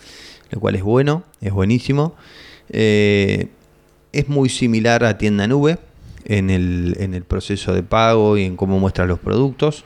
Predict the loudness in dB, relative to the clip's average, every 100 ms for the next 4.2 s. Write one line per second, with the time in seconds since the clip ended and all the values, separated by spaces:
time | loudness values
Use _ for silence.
0 | -20 -10 0 0 0 -6 -16 -18 -18 -18
1 | -20 -12 -2 0 2 2 0 -4 -6 -8
2 | _ -4 -2 2 2 2 2 2 2 0
3 | -2 -4 -8 -4 -2 -2 -6 -2 0 2
4 | 0 -2